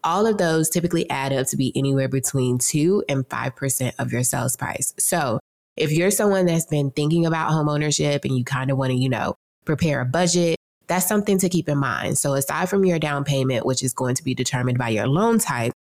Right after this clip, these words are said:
you will also have to account for closing costs.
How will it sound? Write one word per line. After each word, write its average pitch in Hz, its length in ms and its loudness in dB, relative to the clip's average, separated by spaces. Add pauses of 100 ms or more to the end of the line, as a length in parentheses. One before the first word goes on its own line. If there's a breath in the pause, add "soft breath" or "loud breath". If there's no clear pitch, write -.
(100)
you 156 100 2
will 151 180 0
also 147 360 0
have 147 300 -2
to 139 120 0
account 127 320 -2
for 127 160 -6
closing 127 340 -2
costs. - 380 -6